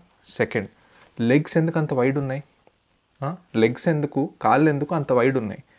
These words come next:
డెడ్ లిఫ్ట్‌కి నారో స్టాన్స్ ఉంటుంది, డెడ్ లిఫ్ట్‌కి కాళ్ళు దగ్గర ఉండాలి, అది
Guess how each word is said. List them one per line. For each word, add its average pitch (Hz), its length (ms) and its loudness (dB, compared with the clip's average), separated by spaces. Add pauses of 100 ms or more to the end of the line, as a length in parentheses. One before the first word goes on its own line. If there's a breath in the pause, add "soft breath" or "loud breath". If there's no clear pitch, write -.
(500 soft breath)
డెడ్ 117 320 0
లిఫ్ట్‌కి 165 720 -2
నారో 117 340 0
స్టాన్స్ 120 400 -8
ఉంటుంది, 110 380 -12
డెడ్ 113 240 2
లిఫ్ట్‌కి 151 340 0
కాళ్ళు 139 300 2
దగ్గర 120 420 -2
ఉండాలి, 101 220 -10 (580 soft breath)
అది 170 340 2